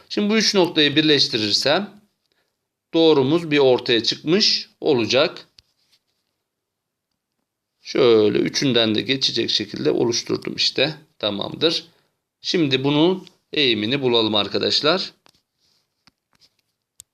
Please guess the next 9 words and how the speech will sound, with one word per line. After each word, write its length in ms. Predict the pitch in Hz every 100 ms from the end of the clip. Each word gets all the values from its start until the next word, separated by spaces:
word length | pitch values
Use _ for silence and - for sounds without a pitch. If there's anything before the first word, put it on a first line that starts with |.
| _ _ _ _ _ _ _ _ _ _ _ _ _ _
Şimdi 240 | - 226
eğim 200 | 208 208
oluştururken 640 | 208 208 196 208 180 202 196
bir 40 |
yerde 260 | 180 175 175
üçgen 320 | 175 - 180
oluşturmanız 760 | 156 120 - 113 113 107 98 110
lazım. 540 | 127 143 160 214 - - _
İster 480 | 247 - 226 214